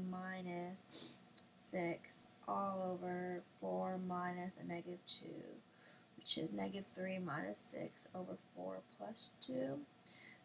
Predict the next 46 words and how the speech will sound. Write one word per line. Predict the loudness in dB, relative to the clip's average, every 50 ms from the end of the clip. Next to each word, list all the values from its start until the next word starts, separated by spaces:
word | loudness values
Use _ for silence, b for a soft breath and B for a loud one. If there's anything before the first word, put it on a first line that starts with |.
| -10
I | -4
get | 0 0 0 2
negative | 4 4 4 4 6 4 4 4 4 4
nine | 4 4 4 4 4 2 2 0 -2 -2
over | -2 0
six. | 2 2 2 2 2 0 -2 -2 -4 -6 -8 -8 -12 -18 -20 -20 -20 -20 -20 -20 -20 -20 -20 -20 -20 -20 B B B B B B B B B B -20 -2 2
And | 4 4 6 6
remember | 8 8 8 10 10 10 10
that | 10 10 10
if | 10
you | 8 6
have | 6
a | 8
fraction, | 8 8 8 8 6 6 6 6 6 6 4 4 6 6
um, | 8 8 8 6 4 2 0 0
you | 0 2
can | 4 6
always | 6 6 6 6 4 2
do | 4 4 4 4 4 2 -2 -4 -4 -10 -14 0
reduce | 0 2 4 4 2 2 2
it | 2
if | 0 2
you | 2 0
need | 2 2 0
to. | 0 0 0 -2 -2
So | -2
this | -4 -4 -2
is | -4 -4
the | -4 -2 -2 -2
same | 0
thing | 0 -2 0 0 -2
as | -2 -2
negative | 0 -2 0 0 0 0 0 0 -2 -4 -10 -8
three | -4 -2 0 2 2
over | 2 2 2 0 -2 -2 -2
two. | 0 2 2 2 2 0 -2 -4 -6 -14 B B B B B -6
And | -2
there's | 0 0 0
a | -2 -6
slope. | -8 -4 -4 -4 -4 -4 -6 -16 -20 -20 -20 -20 -20 B B B B B B B B B B 8
Now | 8
if | 10
you | 12 12
wanna | 12 12 12 12 12
verify | 12 12 12 12 12 10 10 10 10 8
this, | 6 4